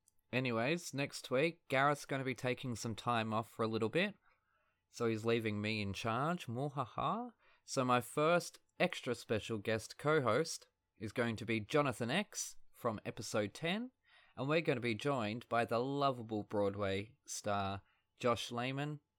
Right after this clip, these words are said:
And the albums we're going to be doing are The Skyhooks, Hits and Riffs, as well as Miracle City, Australian Cast.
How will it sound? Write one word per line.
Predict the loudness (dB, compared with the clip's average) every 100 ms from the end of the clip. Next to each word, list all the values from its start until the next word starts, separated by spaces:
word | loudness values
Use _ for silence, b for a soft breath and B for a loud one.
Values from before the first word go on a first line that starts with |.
| _ _ _ _ _ -20 -20 _
And | -6 -4
the | 0
albums | 4 6 4 0 -2
we're | -2 0
going | -2 -2
to |
be | -4
doing | -2 -2 -2 -4
are | -4 -4 -4 -10 _ -20 -20 -8
The |
Skyhooks, | -6 -2 2 4 4 2 0 -4 -6 -8 -12 _ _ _
Hits | -4 -4 -4 _ -12 -12 -6
and | -4 0
Riffs, | 0 0 -4 -10 -12 _ _ _ _ -4
as | -4 2
well | 4 4
as | 2 2 2 0 -8 -14 _ _ _ _ _ _ _
Miracle | -2 2 2 0 -2 -2
City, | -2 0 0 0 -8 -18 _ -6
Australian | -6 -2 0 0 -2 -4 -6
Cast. | -4 -2 -2 -4 -8 -14